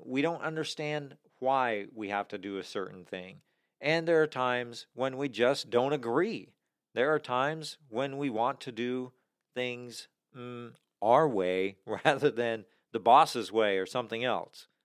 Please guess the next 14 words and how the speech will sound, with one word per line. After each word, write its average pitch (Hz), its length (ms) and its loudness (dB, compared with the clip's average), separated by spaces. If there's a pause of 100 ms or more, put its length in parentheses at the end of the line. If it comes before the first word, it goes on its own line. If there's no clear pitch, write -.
(120)
Can 127 160 -4
you 147 120 0
think 147 240 -2
of 127 120 -6
times 120 640 -2 (360)
in 110 460 -4
your 117 320 4
life 117 420 6 (440)
when 104 280 -4
you 117 200 -2
want 143 240 0
to 131 40 -2
do 131 160 -4
things 123 680 -8